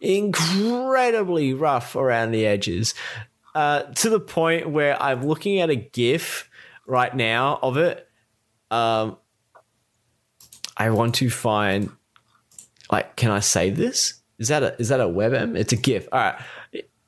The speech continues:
There's a gif of, uh, how Andromeda, how rough Andromeda was.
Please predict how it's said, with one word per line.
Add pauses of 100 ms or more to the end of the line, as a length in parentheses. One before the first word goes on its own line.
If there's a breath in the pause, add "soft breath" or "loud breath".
(320)
There's
a
gif (600)
of,
uh, (760)
how
Andromeda, (220)
how
rough
Andromeda
was.